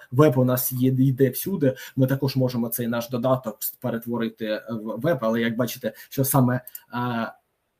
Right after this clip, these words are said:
його створення, воно, е, витрачає дуже багато часу. Тому, е, зараз я вам ще, м, коли воно добілдить, е, а ось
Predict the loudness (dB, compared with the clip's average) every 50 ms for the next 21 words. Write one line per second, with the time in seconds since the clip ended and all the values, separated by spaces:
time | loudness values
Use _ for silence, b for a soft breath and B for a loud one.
0 | -12 -4 0 2 2 2 2 0 0 0 0 0 4 6 8 8 8 6 6 4
1 | 2 2 2 2 4 4 4 4 4 2 -2 -4 -6 -6 -4 -4 -4 -4 -4 -4
2 | -2 -2 -2 0 2 2 2 2 2 2 2 2 0 0 0 -2 2 4 4 4
3 | 4 2 -2 -6 -10 -14 -12 -6 -4 -2 -2 -2 -2 -4 B B B B B B
4 | -6 -4 -4 -4 -4 -4 -4 -2 -2 0 0 0 0 0 -2 -2 -2 -2 -2 -4
5 | -2 -2 -2 -2 -2 -4 -10 -10 -10 -8 -8 -10 -12 -14 -16 _ _ _ _ _
6 | _ _ _ _ -2 -2 0 0 -2 -2 -4 -4 -4 -6 -8 -10 _ _ 0 2
7 | 4 4 6 6 6 6 6 4 0 -4 -8 -12 _ _ _ _ _ -8 -4 -4
8 | -4 -4 -6 -10 _ _ _ _ _ -12 -8 -4 -2 -2 -2 -2 -4